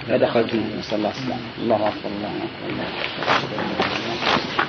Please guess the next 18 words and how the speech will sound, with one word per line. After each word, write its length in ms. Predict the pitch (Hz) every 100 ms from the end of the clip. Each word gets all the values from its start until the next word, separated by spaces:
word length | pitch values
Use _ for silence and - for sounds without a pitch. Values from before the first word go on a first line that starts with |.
| - - - - - - - _ _ _ _ - - _ _ - - -
"رزقناكم 720 | 135 127 - 135 147 - 139
وما 220 | 135 135 135
ظلمونا 520 | 131 127 147 156 143
ولكن 420 | 135 143 139 135
كانوا 320 | - 151 135
أنفسهم 480 | 131 151 151 135 135
يظلمون". 360 | 120 117 123 113 - - - - - - - - - - - - - - -
يستفاد 420 | - - 147 185 175
من 180 | 170 156
قوله 320 | 165 160 147
تعالى: 400 | 143 139 156 156
"وظللنا 760 | 151 139 135 135 143 147 135 120
عليكم 420 | 123 147 143 135
الغمام"، 460 | 127 120 123 131 - - - - - - - - - - - - - -
نعمة 360 | 139 170 165 151
الله 300 | 139 143 139
تبارك 380 | 131 131 135 131
وتعالى 640 | 127 120 127 147 156 151